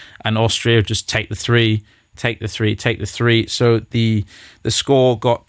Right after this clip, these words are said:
to, um, seven nine, uh, twenty-five minutes in to Austria.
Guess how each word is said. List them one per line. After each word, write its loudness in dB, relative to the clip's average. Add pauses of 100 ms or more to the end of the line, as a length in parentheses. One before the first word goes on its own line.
(100)
to, 0 (120)
um, -2
seven 0
nine, 2 (420)
uh, -2
twenty-five -2
minutes 0
in 2
to 0
Austria. 0